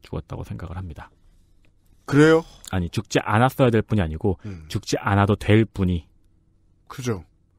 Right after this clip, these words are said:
Speaker 1: 죽었다고.
Speaker 2: 본인을 믿었다가 생긴 피해자들과 마찬가지로.
Speaker 1: 네.
Speaker 2: 물론 우리는 그 교회에서 이런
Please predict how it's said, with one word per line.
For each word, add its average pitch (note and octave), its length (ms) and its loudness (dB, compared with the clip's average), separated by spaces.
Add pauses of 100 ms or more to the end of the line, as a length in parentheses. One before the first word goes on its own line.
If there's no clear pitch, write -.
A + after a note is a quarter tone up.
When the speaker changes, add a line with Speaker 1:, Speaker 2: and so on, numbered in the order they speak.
(140)
Speaker 1:
죽었다고. - 140 -12
Speaker 2:
본인을 D#3 320 2
믿었다가 C#3 580 -2
생긴 C3+ 240 -6
피해자들과 A#2+ 540 -4
마찬가지로. C#2+ 1160 -14 (380)
Speaker 1:
네. E2 180 -4 (800)
Speaker 2:
물론 C3 380 -2
우리는 C#3+ 400 -2
그 G#2+ 120 -10 (100)
교회에서 A#2 1400 -4
이런 F#2+ 520 -10